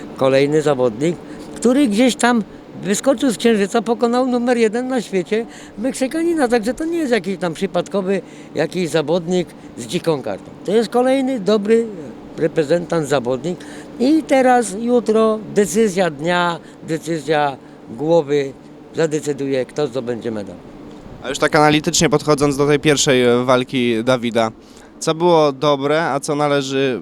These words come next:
Speaker 2: poprawić? Bo były momenty, kiedy Dawid faktycznie fajnie tam atakował kombinacjami i to na plus, ale były momenty takie, w których przestrzeliwał tymi ciosami sierpowymi i to troszeczkę, i troszeczkę bolało i chyba jeszcze szybsze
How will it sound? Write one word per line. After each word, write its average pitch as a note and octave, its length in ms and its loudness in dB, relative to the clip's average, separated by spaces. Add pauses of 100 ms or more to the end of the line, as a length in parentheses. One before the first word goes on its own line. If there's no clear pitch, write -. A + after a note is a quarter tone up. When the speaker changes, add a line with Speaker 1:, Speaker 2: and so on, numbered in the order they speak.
(160)
Speaker 2:
poprawić? A#2 500 0
Bo B2 120 -6
były D#3+ 280 2
momenty, D3+ 420 0
kiedy C#3+ 220 -8
Dawid C#3+ 280 0
faktycznie C#3 440 -4
fajnie C#3+ 340 2
tam C3 220 -2
atakował C3+ 680 0 (160)
kombinacjami C3+ 880 -2 (120)
i C3 80 -10
to C#3 120 -2
na C3+ 120 0
plus, C#3+ 380 0 (180)
ale B2+ 180 2
były D3+ 180 4
momenty D3+ 300 4
takie, C#3+ 280 -2
w - 140 -20
których C#3+ 300 -2
przestrzeliwał D3 600 -2
tymi C3 340 -4
ciosami C3+ 440 -2
sierpowymi C#3 500 -2
i C3+ 40 -4
to C#3+ 100 -2
troszeczkę, C#3+ 520 -2 (680)
i B2 120 -2
troszeczkę C#3+ 400 -2
bolało C#3 600 4 (180)
i D3 360 0
chyba D3+ 300 2
jeszcze D3+ 340 0
szybsze C3+ 540 -2